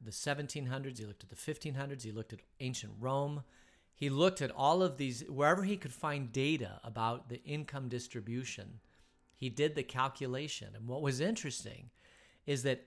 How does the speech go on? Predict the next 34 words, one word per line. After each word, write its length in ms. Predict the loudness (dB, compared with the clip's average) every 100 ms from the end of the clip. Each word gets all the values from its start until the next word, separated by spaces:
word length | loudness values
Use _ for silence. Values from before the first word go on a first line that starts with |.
| 2
every 400 | 6 6 4 -2
time 320 | 0 0 0
he 100 | -4
did 200 | -4 -4
this 160 | -6 -4
calculation, 760 | -4 -4 -6 -4 -4 -6 -8 -10
he 120 | -12
came 440 | -10 -6 -4 -2
up 200 | -4 -6 -8
with 220 | -8 -8
this, 460 | -8 -8 -6 -8 -10 -14
what 180 | -14 -10
they 100 | -8
call 220 | -6 -4
the 100 | -2
Pareto 440 | 0 0 0 -2
principle, 540 | -6 -10 -10 -14 -16 -18 _ -20 -20 -20 -20 _ -2
which 200 | 0 2
is 140 | 0
that 160 | 0 2
eighty 220 | 2 0
percent 680 | -2 -2 -2 -2 -4 -8 -16 _ _ -10
of 140 | -6
the 100 | -2
wealth 540 | 0 -2 -4 -10 -16 -12
is 160 | -8 -8
concentrated 840 | -6 -4 -4 -4 -8 -10 -12 -10
in 120 | -8 -8
twenty 320 | -8 -8 -8
percent 420 | -10 -10 -12 -14
of 140 | -14
the 80 | -12
people. 420 | -10 -10 -10 -16 -20 -20 _ -20 _ _ _ _ _ _ _ _ _
And 420 | 2 4 4 2